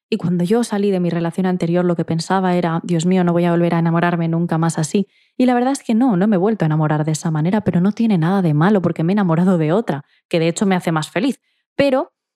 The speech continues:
que no tiene nada que ver con que yo hubiera conocido a la persona adecuada que estaba hecha por y para mí, por mucho que yo lo pensase durante un tiempo, que esta persona estaba como hecha a medida para mí, como si hubiese bajado Dios a la tierra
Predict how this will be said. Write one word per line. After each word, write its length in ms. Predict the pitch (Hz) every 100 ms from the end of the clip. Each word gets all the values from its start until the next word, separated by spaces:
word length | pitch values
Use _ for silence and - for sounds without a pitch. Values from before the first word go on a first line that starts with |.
| _ _
que 340 | 233 220 - 220
no 140 | 254
tiene 260 | 277 262 240
nada 320 | 233 247 240
que 160 | 226
ver 240 | 196 226 226
con 180 | 185 175
que 140 | 180
yo 120 | 190
hubiera 280 | 185 185 175
conocido 480 | 185 170 - 196 180
a 40 |
la 100 | 170
persona 480 | 165 156 202 190 180
adecuada 480 | 175 170 196 180 175
que 80 | 170
estaba 440 | - 196 180 175
hecha 400 | 208 196 190 165
por 160 | 202 185
y 80 | 175
para 180 | 170 165
mí, 140 | 165
por 160 | 180 180
mucho 200 | 202 240
que 120 | 208
yo 100 | 190
lo 100 | 190
pensase 420 | 175 - 175 175
durante 340 | 165 160 160
un 120 | 175 175
tiempo, 440 | 175 170 160 170 _ _ _
que 100 | 190
esta 140 | 190
persona 280 | 175 175 185
estaba 260 | 165 175 175
como 220 | 180 175
hecha 260 | 190 - 185
a 60 |
medida 300 | 170 165 160
para 180 | 160 156
mí, 220 | 156 151 - _ -
como 220 | 180 180
si 220 | 196 185
hubiese 280 | 185 196 208
bajado 340 | 190 190 175
Dios 320 | 185 214 262
a 40 | 208
la 120 | 170
tierra 460 | 185 202 240 311